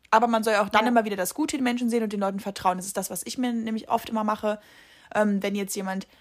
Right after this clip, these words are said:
Speaker 1: blöde Sachen gemacht hat und da beziehe ich mich jetzt auch gerade mal auf Partnern von Freundinnen, ganz oft, da bin ich halt, ich sehe immer das Positive in den Menschen, auch wenn der echt richtig Scheiße gebaut hat. Ich versuch trotzdem irgendwo zu sagen, ja, aber ich mein,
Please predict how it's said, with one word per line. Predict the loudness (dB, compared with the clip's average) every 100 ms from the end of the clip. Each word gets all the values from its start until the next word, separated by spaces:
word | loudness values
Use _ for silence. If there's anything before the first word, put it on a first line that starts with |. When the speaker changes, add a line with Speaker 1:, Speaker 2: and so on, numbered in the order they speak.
| _ 0
Speaker 1:
blöde | 2 2
Sachen | 0 0 -2
gemacht | -2 -4 -6
hat | -10
und | -10 -8
da | -6 -6 -12
beziehe | -20 -20 -16 -10 -8
ich | -6
mich | -4
jetzt | -2 -4
auch | 0
gerade | 2 2
mal | 0
auf | -2 -2
Partnern | -2 -2 -4 -8
von | -10 -10 -10
Freundinnen, | -8 0 0 2 -2 -2 0 -2 -4 -12 -20 -20 _ _
ganz | 2 2 2
oft, | 0 0 0
da | 0
bin | 2 0
ich | 0 -4
halt, | -6
ich | -8
sehe | -6 -6
immer | -4 -2 2 2
das | 2 0
Positive | 0 0 0 -6 -4
in | -4
den | -4
Menschen, | -6 -4 -4
auch | -2
wenn | -2
der | 0 0 0
echt | -6 -8 -6
richtig | -6 -4 -4
Scheiße | 0 0 0 -4
gebaut | -2 -2 0
hat. | -2 -2 -8 -20 -10
Ich | -4
versuch | -2 -2 -4
trotzdem | -2 0 0 -4 -4
irgendwo | -2 -4
zu | -4
sagen, | -4 -2
ja, | 0 2 2
aber | 0
ich | -4
mein, | -4 -4 -4